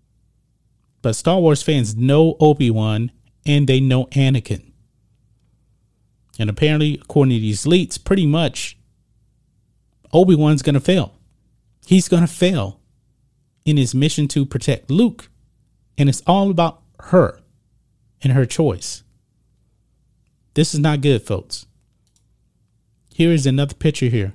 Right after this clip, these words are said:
of the, uh, the press tour in London. She's there again. I'm getting a lot of vibes, folks, that the rumors are true,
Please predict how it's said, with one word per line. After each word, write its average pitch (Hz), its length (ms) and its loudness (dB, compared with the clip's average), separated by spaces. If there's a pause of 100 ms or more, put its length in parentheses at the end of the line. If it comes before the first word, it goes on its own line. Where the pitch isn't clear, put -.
(100)
of 117 140 -4
the, 117 180 -2
uh, 110 160 -2
the 110 120 -6
press 135 280 -2
tour 98 280 -4 (200)
in 151 120 2
London. 139 440 0 (1800)
She's - 320 -4
there 147 160 2
again. 123 400 -2 (1700)
I'm 135 160 -2
getting 143 180 2
a 113 60 0
lot 139 180 0
of 151 80 -2
vibes, 165 380 -2
folks, 123 300 -2
that - 360 -4
the 113 100 -2
rumors 143 600 0
are 139 360 0
true, - 540 -2